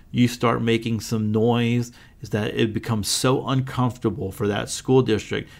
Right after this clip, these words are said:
that they start to address it, right? And so whatever you need to do, and, and it's amazing when you get parents involved and you get them coming together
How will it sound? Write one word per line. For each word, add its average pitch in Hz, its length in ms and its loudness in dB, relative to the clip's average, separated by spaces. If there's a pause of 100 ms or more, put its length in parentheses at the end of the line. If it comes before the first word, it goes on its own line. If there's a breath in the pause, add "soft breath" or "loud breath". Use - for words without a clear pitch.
that 113 160 -2
they 113 100 4
start 107 360 -2
to 110 140 2
address 98 420 -2
it, 101 140 -8 (280 loud breath)
right? 120 340 0 (360 loud breath)
And 117 160 0
so 113 220 4
whatever 110 460 2
you 117 240 2
need 117 220 2
to 120 60 2
do, 107 480 2
and, 104 220 -2
and 104 380 -4
it's 113 280 -6
amazing 120 720 2 (280 loud breath)
when 110 340 0
you 120 360 4
get 117 340 -4
parents 117 600 -2
involved 101 680 0
and 104 280 -4
you 113 160 2
get 117 280 -2
them 113 240 -2
coming 113 340 -4
together 107 560 -2